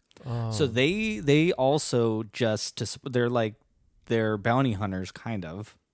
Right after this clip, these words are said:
Speaker 2: but they, to support themselves. But Hera also is secretly working for Fulcrum, who we don't know who Fulcrum is, but you'll start to hear things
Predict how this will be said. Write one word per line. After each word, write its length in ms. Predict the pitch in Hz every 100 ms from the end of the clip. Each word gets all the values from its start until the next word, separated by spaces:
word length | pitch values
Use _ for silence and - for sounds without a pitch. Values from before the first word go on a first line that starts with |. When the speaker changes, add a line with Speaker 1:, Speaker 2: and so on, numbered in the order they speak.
| -
Speaker 2:
but 200 | 113 110
they, 380 | 110 107 101 104
to 120 | -
support 420 | 104 110 - 139 -
themselves. 640 | 104 92 101 95 98 - _ - - -
But 200 | 117 117
Hera 400 | 110 135 135 117
also 400 | 101 110 110 120
is 100 | 104
secretly 500 | - 120 110 127 117 101
working 380 | 98 95 104
for 180 | 92 95
Fulcrum, 480 | - 104 95 78 80
who 80 | 98
we 80 | 95
don't 180 | 101 104
know 100 | 98
who 140 | 101
Fulcrum 400 | 95 98 - 80 73
is, 100 | -
but 100 | -
you'll 200 | 101 110
start 260 | - 123
to 60 | 104
hear 300 | 98 110 101
things 500 | 92 107 95 98 92